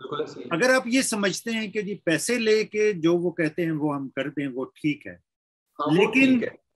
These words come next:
Speaker 2: लेकिन ज़ाब्ता अखलाक, चाहे वो हमारा internally क्यों ना हो,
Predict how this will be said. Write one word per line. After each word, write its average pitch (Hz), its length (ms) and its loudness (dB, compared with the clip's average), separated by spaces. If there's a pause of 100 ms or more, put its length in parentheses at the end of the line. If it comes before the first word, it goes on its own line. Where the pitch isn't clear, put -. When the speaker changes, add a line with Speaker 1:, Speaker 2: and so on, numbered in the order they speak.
(240)
Speaker 2:
लेकिन 202 380 2
ज़ाब्ता 170 520 2
अखलाक, 165 480 2
चाहे 180 320 0
वो 185 120 0
हमारा 156 280 2
internally 160 600 0
क्यों 131 220 -6
ना 117 120 -12
हो, 98 120 -18